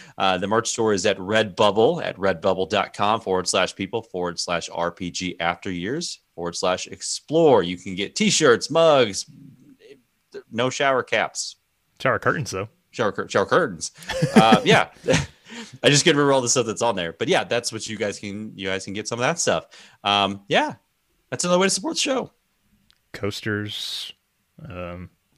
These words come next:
Speaker 2: <laughs> there's a lot more than you would think on there. Uh, if you wanna hang out with the community, we do have an awesome community. Um,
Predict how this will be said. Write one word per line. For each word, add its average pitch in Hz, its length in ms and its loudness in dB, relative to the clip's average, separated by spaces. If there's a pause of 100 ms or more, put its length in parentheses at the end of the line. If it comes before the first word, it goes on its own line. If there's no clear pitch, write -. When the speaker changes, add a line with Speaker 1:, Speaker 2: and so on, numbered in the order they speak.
(400)
Speaker 2:
<laughs> - 680 -12
there's 120 320 2
a 120 40 0
lot 113 180 4
more 101 180 0
than 87 100 -6
you 85 60 -8
would 82 100 -10
think 90 180 -6
on 85 120 -8
there. 90 160 -6 (1000)
Uh, 131 200 8
if 131 120 -2
you 143 120 0
wanna 170 420 4
hang 156 220 4
out 151 120 6
with 135 100 0
the 135 40 -2
community, 143 400 2
we 113 120 2
do 123 200 2
have 117 160 2
an 107 60 -2
awesome 104 360 -2
community. 110 540 -2
Um, 90 460 -4